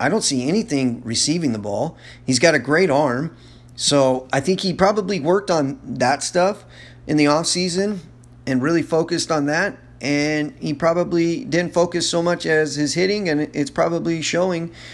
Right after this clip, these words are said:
for his hitting. But look, to play, you gotta play some defense. You can't be a liability at the catcher position playing defense. So to get on the field, you gotta be a, a pretty good defensive catcher. And it looks like he's improving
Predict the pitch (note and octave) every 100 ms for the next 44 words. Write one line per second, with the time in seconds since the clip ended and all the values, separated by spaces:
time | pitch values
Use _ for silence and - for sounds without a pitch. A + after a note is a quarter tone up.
0 | - - D#3 D3 F3+ G3+ E3 D3+ F3+ -
1 | - - - - - - G#3 G#3+ - D#3
2 | - E3 A#3+ G3 D#3+ D#3+ E3 - F3+ E3+
3 | D3+ F#3+ G#3 A#2 G#2 B2+ E3 E3+ E3+ E3+
4 | D#3+ - C3+ C#3+ C#3+ D#3 D#3 E3+ E3 D#3
5 | C#3 C3 E3+ E3+ C#3+ C#3 D#3+ F3 D#3 C3+
6 | D#3 D3+ D3 F#3 D3+ D3 C#3+ - D#3 C#3+
7 | C3+ - - - - - - - - -
8 | - C#3+ F3+ E3+ D3+ G#3 A3 D3+ D3+ E3
9 | D3+ D#3 D#3 - C3 E3 E3 D#3+ D3+ C#3
10 | E3 C#3+ B2+ F#3+ F#3+ E3+ E3 E3 - -
11 | - - - D#3+ E3+ D#3+ C#3 D#3 G3 F#3+
12 | F3 F3 D#3 D3 E3 F3+ E3+ D#3+ D#3